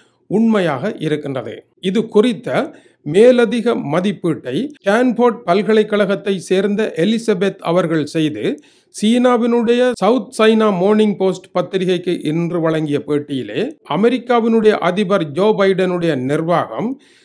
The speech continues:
சீனாவுடன் இணக்கமான ஒரு போக்கை கடைபிடிப்பதன் மூலமாக இந்த பிரச்சனையை வெற்றி பெற முடியாது என்று ஜோ பைடன் கருதுகின்றார். இதுதான் அமெரிக்காவினுடைய நிலைப்பாடு. சீனாவை பொறுத்தவரையில்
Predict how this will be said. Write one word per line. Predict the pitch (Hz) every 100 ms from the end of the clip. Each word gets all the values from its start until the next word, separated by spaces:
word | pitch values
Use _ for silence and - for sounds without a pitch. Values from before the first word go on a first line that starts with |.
| _
சீனாவுடன் | - 214 247 254 247 226 226 262 - -
இணக்கமான | 165 214 254 254 - 233 233 240 240
ஒரு | - 190 165
போக்கை | - 208 220 208 -
கடைபிடிப்பதன் | 170 180 196 196 185 170 180 180 151
மூலமாக | 156 175 202 170 156 131 139 175 - _ _ -
இந்த | 196 214 202
பிரச்சனையை | - 196 220 220 208 196 190
வெற்றி | 156 185 - 220
பெற | 185 180
முடியாது | 165 180 202 196 185 170 -
என்று | 165 170 147 151 156 - _ -
ஜோ | 139 190
பைடன் | 185 175 165 160 165
கருதுகின்றார். | - 165 160 143 135 131 120 107 -
இதுதான் | - 175 170 170 170 - 147
அமெரிக்காவினுடைய | 170 190 180 170 151 135 131 175
நிலைப்பாடு. | 254 147 147 127 123 120 98 - _
சீனாவை | - 202 214 254 254 233 220
பொறுத்தவரையில் | - 190 185 202 175 180 156 123 196